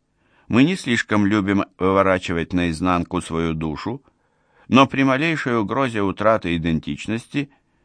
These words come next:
должны безоговорочно доверять всем, кто готов нам помочь, в том числе и себе. Герою рассказа Франца Кафки «Превращение»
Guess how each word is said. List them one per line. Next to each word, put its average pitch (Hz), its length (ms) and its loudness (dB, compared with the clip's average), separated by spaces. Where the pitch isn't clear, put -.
должны 127 360 4
безоговорочно 143 960 -2
доверять 95 480 0
всем, 107 360 -2
кто - 320 -4
готов 90 440 -2
нам 85 220 0
помочь, 85 600 -2
в - 80 -20
том 160 280 2
числе 175 500 -4
и 104 220 -2
себе. 62 520 -6
Герою 92 480 6
рассказа 85 720 4
Франца 90 460 2
Кафки 87 440 0
«Превращение» 78 1000 -4